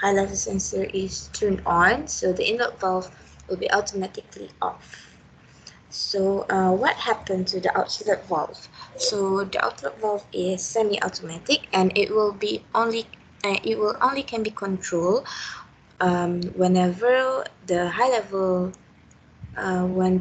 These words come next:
both high level sensor is turned on. So basically I can control it with off it here.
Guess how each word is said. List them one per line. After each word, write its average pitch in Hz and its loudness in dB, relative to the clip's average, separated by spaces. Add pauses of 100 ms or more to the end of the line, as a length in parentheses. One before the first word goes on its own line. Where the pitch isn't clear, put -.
(100)
both 233 2
high 196 2
level 185 0
sensor 190 -4
is 185 -6
turned 170 -4
on. - -6 (360)
So 233 -4
basically 226 -2
I 240 2
can 208 -6 (480)
control 202 -4
it 190 0
with 190 -10 (1120)
off 233 -2
it - 0
here. 185 0